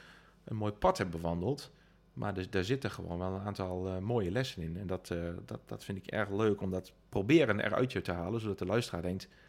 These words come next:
die nu in de auto zit, of aan het wandelen is, of thuis aan het stofzuigen is, of wat dan ook, of rustig in een, in een stoel zit, naar dit verhaal te luisteren, dat hij of zij daar, eh, iets mee kan. En ik, dit ga ik eruit halen voor mijn eigen leven. Dat is mooi.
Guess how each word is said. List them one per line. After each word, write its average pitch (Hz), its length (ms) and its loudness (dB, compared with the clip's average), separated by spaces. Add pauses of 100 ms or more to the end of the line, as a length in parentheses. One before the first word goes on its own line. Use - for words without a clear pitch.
die 92 140 -4
nu 95 120 2
in 92 80 4
de 95 60 4
auto 104 240 6
zit, 101 340 2 (420)
of 87 160 -4
aan 95 100 6
het 87 100 4
wandelen 107 400 8
is, - 420 -4
of - 160 -14
thuis 107 420 6
aan 95 80 0
het 92 80 -4
stofzuigen 101 520 2
is, - 180 -2
of 90 240 -6
wat 120 160 6
dan 110 120 0
ook, 107 160 2
of 90 100 -6
rustig 104 300 -4
in 98 120 -2
een, 98 160 -2
in - 100 -6
een 95 80 -2
stoel 139 300 0
zit, 110 260 0 (440)
naar 104 120 2
dit 107 140 0
verhaal 131 240 -4
te 92 100 -2
luisteren, 85 460 -4 (640)
dat 123 140 -2
hij 117 180 4
of 85 80 0
zij 98 180 -2
daar, 95 340 0
eh, 92 160 -2
iets - 120 -6
mee 95 140 -4
kan. 110 220 0
En 85 60 -2
ik, 85 140 -6
dit - 140 -6
ga 98 160 -4
ik 92 80 -2
eruit 127 220 0
halen 87 200 -4
voor 90 120 -6
mijn 92 120 -2
eigen 107 240 -2
leven. 110 340 -2 (300)
Dat - 100 -20
is 104 80 -12
mooi. 107 260 -6